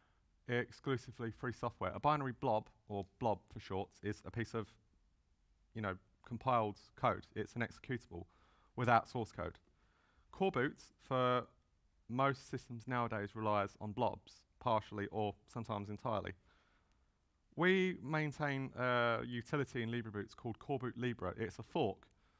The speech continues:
of another project called Linux Libre. Linux Libre, uh, the, Li-, the Linux kernel, by the way, has the same problems. A lot of firmware in the Linux kernel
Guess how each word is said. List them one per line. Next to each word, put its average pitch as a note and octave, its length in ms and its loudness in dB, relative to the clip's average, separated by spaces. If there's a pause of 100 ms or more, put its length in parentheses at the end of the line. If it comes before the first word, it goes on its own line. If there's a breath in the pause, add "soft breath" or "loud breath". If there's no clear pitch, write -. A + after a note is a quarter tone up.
(400 soft breath)
of A#2+ 240 4 (100)
another B2+ 280 0
project G#2+ 340 -4 (120)
called G#2 180 -6
Linux E3 340 0
Libre. F#2+ 280 -6 (720 soft breath)
Linux E3 320 0
Libre, C#3 320 -2 (140)
uh, C3 240 4
the, C#3 180 0
Li-, D3+ 220 2
the D3 100 0
Linux D3+ 340 0
kernel, C3+ 240 -2
by A2 140 -2
the A2 60 0
way, G#2 120 2
has A2 200 -4
the G2+ 100 -14
same A2+ 220 -4
problems. F#2 480 -6
A G#2 60 -2
lot A#2+ 220 2
of A2 220 0 (400)
firmware G#2+ 460 0 (180)
in G#2+ 120 -4
the G2+ 60 -4
Linux G2+ 360 -6
kernel F#2 220 -6